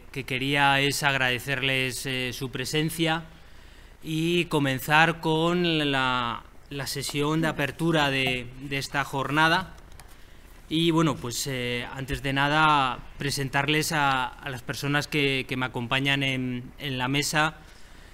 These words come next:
que especialmente para mí, pues, eh, es, es un honor y es, eh,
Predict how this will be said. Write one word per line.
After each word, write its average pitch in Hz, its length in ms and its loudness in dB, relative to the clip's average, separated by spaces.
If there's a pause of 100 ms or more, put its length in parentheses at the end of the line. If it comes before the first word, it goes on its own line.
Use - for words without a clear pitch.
(200)
que 151 80 -6
especialmente 151 640 4
para 147 240 4
mí, 147 180 2
pues, 151 320 -2
eh, 127 720 -4
es, - 420 -6
es 127 160 -8
un 139 120 -2
honor 139 320 2
y 147 100 2
es, 131 240 -4
eh, 123 240 -4